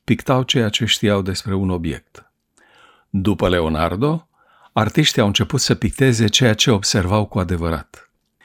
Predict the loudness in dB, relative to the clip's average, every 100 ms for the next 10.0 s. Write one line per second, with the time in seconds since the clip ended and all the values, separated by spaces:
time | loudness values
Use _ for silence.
0 | -20 -20 -20 _ _ _ _ 0 2 4
1 | 4 4 2 -2 -2 -2 0 0 0 -2
2 | -2 0 0 -4 -12 _ -4 -2 0 0
3 | 0 -6 _ -2 -2 0 2 2 -2 -2
4 | -2 0 2 2 2 0 -2 -2 0 2
5 | 0 -2 -6 -10 -12 -14 _ _ _ _
6 | _ _ _ _ _ _ _ _ 0 4
7 | 6 6 4 4 6 6 2 0 -2 -2
8 | -4 -4 -4 0 0 0 0 0 0 0
9 | -2 0 0 0 0 -2 -4 -8 -8 -12